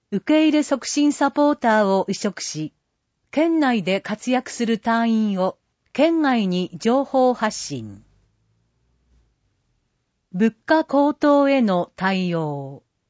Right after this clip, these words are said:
ひとり親家庭への応援。七千万円。食料品や日用品の購入に利用できる電子ポイント、一万円分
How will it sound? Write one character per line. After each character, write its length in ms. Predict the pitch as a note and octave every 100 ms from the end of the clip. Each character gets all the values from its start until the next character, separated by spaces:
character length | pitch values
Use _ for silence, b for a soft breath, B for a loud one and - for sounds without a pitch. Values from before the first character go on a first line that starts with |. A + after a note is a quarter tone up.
| _ _ _ _ _ _ _ _ _ _ _ _ _ _
ひ 160 | - -
と 160 | D#4+ D#4+
り 180 | D#4
親 380 | D4 C#4 C4 B3+ -
家 180 | C#4+ -
庭 140 | B3+
へ 240 | A3+ G3+ F#3
の 300 | D#3+ E3 -
応 320 | G#3+ G#3 G3+
援。 380 | F#3 E3+ D3+ C#3+ _ _ _ _ _ _ _ _ _
七 260 | G3 G#3 C#4
千 360 | - C#4 C4
万 300 | B3 A#3+ G3+
円。 300 | D3+ B2+ G#2+ - _ _ _ _ _ _ _ _ _ _ -
食 300 | A#3+ A3+ D#4
料 220 | D#4 D4+
品 320 | - C4+ B3
や 220 | A3+ A3+ _ _ -
日 300 | A3 - D4+
用 180 | D#4
品 340 | D4+ D4 C#4 C4
の 160 | B3+
購 280 | - B3+ C#4+
入 240 | C4+ C#4 C4+
に 240 | B3+ B3+
利 140 | G#3+
用 220 | A#3+ C4 B3+
で 140 | A#3
き 160 | A#3+ G#3
る 220 | F3+ - _ _ -
電 240 | A3 C#4+
子 200 | D4+ -
ポ 160 | - C#4+
イ 80 | B3+
ン 80 | E3+
ト、 320 | - D3+ - _ _ _ _ _ _ -
一 260 | G3+ -
万 280 | B3+ B3+ A#3+
円 200 | A#3 G#3
分 280 | G3 F#3 C#3+